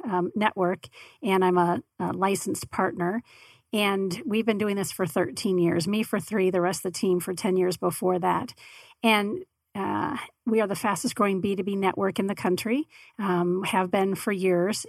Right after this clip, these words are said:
And the, and we serve a vast range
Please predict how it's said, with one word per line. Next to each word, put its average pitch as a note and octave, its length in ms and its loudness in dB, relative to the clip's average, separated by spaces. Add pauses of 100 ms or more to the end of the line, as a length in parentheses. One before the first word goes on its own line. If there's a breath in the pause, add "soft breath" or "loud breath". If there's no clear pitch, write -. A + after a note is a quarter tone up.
And G3+ 160 0
the, F#3+ 180 -2 (100)
and F#3+ 300 0
we G#3 500 -2
serve G#3 580 0
a G3 200 2
vast A3 920 0 (380)
range G3 540 0